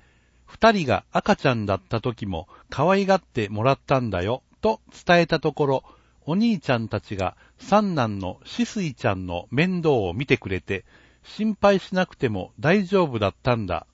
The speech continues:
と気づいたそうです。リフレッシュのあれこれ。子育ては長丁場。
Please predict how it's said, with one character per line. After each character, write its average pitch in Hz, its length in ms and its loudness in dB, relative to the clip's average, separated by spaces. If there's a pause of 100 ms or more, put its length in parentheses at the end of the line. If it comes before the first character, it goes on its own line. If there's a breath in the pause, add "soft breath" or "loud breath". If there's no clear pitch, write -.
(100)
と 220 200 2 (140)
気 160 140 -4
づ 160 160 -4
い 151 80 -4
た 95 120 -2
そ 95 220 -8
う 82 40 -10
で 80 120 -10
す。 - 180 -20 (1500)
リ 175 160 0
フ 233 140 0
レ 247 100 2
ッ - 40 2
シ - 280 -6
ュ 127 40 0
の 90 300 -4 (100)
あ 160 160 6
れ 151 120 4
こ - 180 -4
れ。 76 200 -8 (1600)
子 175 80 -2
育 233 300 2
て 127 120 0
は 87 240 0 (100)
長 151 260 2
丁 151 300 0
場。 85 180 -4